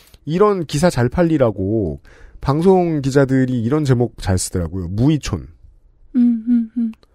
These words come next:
Speaker 1: 어떤 분야에서는 의사 없는 동네가 돼버린다, 이 동네가.
Speaker 2: 네.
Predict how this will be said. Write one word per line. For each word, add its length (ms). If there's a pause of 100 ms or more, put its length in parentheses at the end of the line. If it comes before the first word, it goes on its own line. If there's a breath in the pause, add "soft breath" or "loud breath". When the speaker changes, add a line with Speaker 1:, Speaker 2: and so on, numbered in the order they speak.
(340)
Speaker 1:
어떤 420
분야에서는 580
의사 200
없는 260
동네가 320
돼버린다, 480
이 60
동네가. 440 (120)
Speaker 2:
네. 260